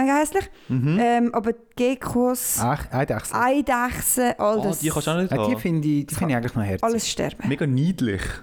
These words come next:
Speaker 3: Ja, die sind, die sind dann wieder okay,
Speaker 2: Mhm.
Speaker 3: weil sie laufen und sie schlängeln nicht.
Speaker 2: Ja.
Speaker 3: So schlängelnde Sachen finde ich auch ein bisschen
Speaker 1: Aber
Speaker 3: suspekt.
Speaker 1: Eidechsen schlängeln im Vergleich so ein bisschen mit dem Sch-, sie
Speaker 2: Ja,
Speaker 1: sind
Speaker 2: ja,
Speaker 1: gleich
Speaker 2: ja.
Speaker 1: so ein bisschen so
Speaker 3: Ja, sie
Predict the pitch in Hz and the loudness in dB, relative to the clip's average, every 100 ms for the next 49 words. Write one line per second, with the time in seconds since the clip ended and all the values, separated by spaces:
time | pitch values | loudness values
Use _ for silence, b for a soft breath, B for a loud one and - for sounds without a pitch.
0 | - - 127 131 147 147 - 135 131 - | -14 -2 0 0 -2 -6 -2 -2 -4 -4
1 | 196 254 208 196 175 139 - - 117 104 | -2 0 0 2 2 0 -2 0 0 0
2 | - 214 143 165 180 262 165 135 123 185 | -4 -4 0 0 0 0 0 2 0 -2
3 | - 143 131 123 123 127 120 135 143 117 | -4 -4 -2 -2 0 0 2 0 -2 -2
4 | 98 - - B B B - 147 - - | -2 -6 -18 B B B -2 -2 -4 -12
5 | - 151 - 151 196 220 202 180 156 175 | -4 -2 0 2 2 2 2 0 0 0
6 | 165 147 131 139 - 131 214 202 - 233 | -2 0 2 0 -2 -2 -2 0 0 0
7 | 277 220 - - 202 214 233 226 - - | 2 0 -2 -2 0 2 2 0 -2 -4
8 | 214 233 - - 220 226 202 202 196 190 | -2 -2 -4 -4 -4 -2 0 2 0 0
9 | 196 - - - _ - 123 123 151 151 | -2 -2 -8 -12 _ -6 0 2 2 0
10 | 160 160 165 - 202 202 - _ - 123 | 0 0 -2 -2 -2 -2 -6 _ -8 -2
11 | 131 139 160 240 208 | 2 2 2 2 2